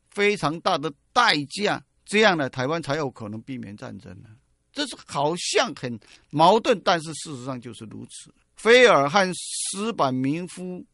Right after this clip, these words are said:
这两个外国也是台湾人的女婿，他刚好可以给我们一些提醒。斯板明夫是出生在中国，成长在日本。菲尔呢，史密斯呢，他是新闻人，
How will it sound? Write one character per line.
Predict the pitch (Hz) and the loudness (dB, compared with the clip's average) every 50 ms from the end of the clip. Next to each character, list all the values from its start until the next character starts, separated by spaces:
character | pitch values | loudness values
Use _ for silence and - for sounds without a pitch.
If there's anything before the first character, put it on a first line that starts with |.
| _ _ _ - | _ _ _ -2
这 | - 233 214 | 0 0 0
两 | 160 156 143 127 120 123 | 0 0 -2 -2 -4 -6
个 | 120 156 170 165 | -6 -8 -8 -8
外 | - 190 208 220 208 175 151 131 | -6 -2 0 2 2 2 0 -4
国 | - - 120 120 120 117 117 - _ _ _ _ _ - | -8 -12 -12 -12 -12 -12 -14 -18 _ _ _ _ _ -6
也 | 170 143 139 135 139 143 | -4 -2 0 0 0 0
是 | 139 - 220 151 | -2 -4 -8 -4
台 | - 139 131 | -4 -2 -2
湾 | 139 151 160 165 | -2 -2 -4 -4
人 | 143 127 120 120 113 | -4 -6 -8 -8 -8
的 | 123 123 123 - | -8 -10 -10 -10
女 | - - 117 104 - 107 | -12 -12 -12 -12 -12 -16
婿， | - - - 151 143 104 104 _ _ _ _ _ _ | -16 -16 -16 -14 -14 -16 -16 _ _ _ _ _ _
他 | - - 214 | -6 -6 -6
刚 | 208 - 226 226 233 | -4 -2 -4 -2 0
好 | 202 156 147 | 2 0 0
可 | 139 - 156 185 | 0 -2 -2 -2
以 | 175 | -2
给 | 131 117 151 160 | -2 -4 -6 -4
我 | 156 | -4
们 | 135 123 123 139 | -4 -6 -4 -6
一 | 147 | -6
些 | 143 - 139 | -6 -8 -10
提 | 139 _ - - 113 113 135 | -10 _ -16 -16 -14 -14 -14
醒。 | 143 - - - - - _ _ _ _ _ - - | -14 -14 -16 -18 -20 -20 _ _ _ _ _ -12 -8
斯 | - 269 | -4 2
板 | 226 196 185 185 | 4 4 4 4
明 | 185 202 233 | 2 0 0
夫 | 233 247 240 | -2 -4 -4
是 | 185 220 220 | -4 -6 -8
出 | - - 208 208 | -6 -6 -6 -6
生 | 196 202 208 | -6 -6 -4
在 | - 196 175 | -4 -4 -4
中 | 139 - 180 185 190 180 | -4 -8 -10 -10 -10 -10
国， | - 120 113 110 110 - _ - | -10 -12 -12 -12 -14 -16 _ -14
成 | - - 147 180 | -6 -6 -6 -4
长 | 170 147 139 131 | -2 -4 -4 -4
在 | 151 156 165 | -6 -8 -8
日 | 170 180 156 117 | -10 -12 -14 -14
本。 | - - - _ _ _ | -14 -18 -20 _ _ _
菲 | - - 226 240 247 | -4 2 6 6 8
尔 | 247 202 151 123 123 | 8 6 4 2 0
呢， | 127 135 131 123 113 101 107 107 | -2 -4 -4 -4 -6 -10 -12 -12
史 | - - 156 | -10 -8 -6
密 | 175 220 233 196 | -4 -4 -4 -4
斯 | - - 196 196 | -4 -6 -6 -6
呢， | 208 196 170 131 110 _ _ _ | -6 -4 -6 -6 -8 _ _ _
他 | - 208 196 190 | 2 2 4 4
是 | 185 - 185 175 | 2 -2 -6 -8
新 | 156 - - - 202 214 214 | -6 -6 -4 -4 -4 -2 -2
闻 | 175 175 196 | -4 -4 -4
人， | 170 131 113 110 - | -4 -6 -6 -6 -10